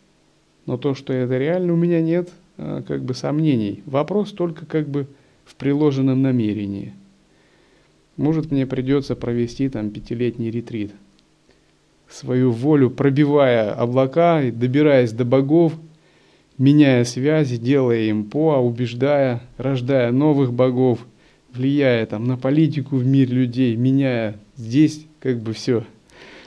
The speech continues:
Я просто не вижу в этом большого смысла, как бы,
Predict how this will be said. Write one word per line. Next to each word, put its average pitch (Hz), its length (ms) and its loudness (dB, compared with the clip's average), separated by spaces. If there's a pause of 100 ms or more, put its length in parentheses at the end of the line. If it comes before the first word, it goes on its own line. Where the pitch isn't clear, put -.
(520)
Я 135 160 0
просто 143 320 0
не 143 160 4
вижу 156 300 2
в 151 60 2
этом 147 280 0
большого 160 400 0
смысла, 190 560 -2
как 117 180 -2
бы, 104 220 -6